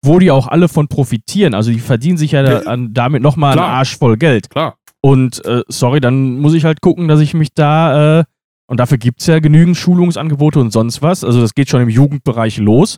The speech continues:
Speaker 1: äh, dass die, dass die Spieler da geschult werden. Ähm, da kann ich mich nicht mehr in solche Fettnäpfchen reinsetzen. Also das ist halt, das ist halt das, äh, der Bereich Profifußball. Und dann muss ich halt aufpassen, was ich sage.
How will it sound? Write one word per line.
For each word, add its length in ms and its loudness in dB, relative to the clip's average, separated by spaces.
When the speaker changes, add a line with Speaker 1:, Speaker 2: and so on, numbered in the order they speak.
Speaker 1:
äh, 140 2
dass 200 0
die, 220 0
dass 180 -2
die 100 -2
Spieler 380 -4
da 140 0
geschult 460 -2
werden. 360 0
Ähm, 420 0
da 140 -2
kann 180 -2
ich 100 2
mich 160 2
nicht 140 0
mehr 140 2
in 80 -2
solche 240 0
Fettnäpfchen 540 -4
reinsetzen. 580 -2
Also 180 -2
das 320 -2
ist 200 -8
halt, 260 0
das 180 -2
ist 100 -4
halt 200 0
das, 280 -4
äh, 380 2
der 240 -2
Bereich 300 2
Profifußball. 960 -2
Und 180 -10
dann 120 0
muss 160 0
ich 100 -2
halt 160 -2
aufpassen, 520 -2
was 120 0
ich 140 -4
sage. 380 0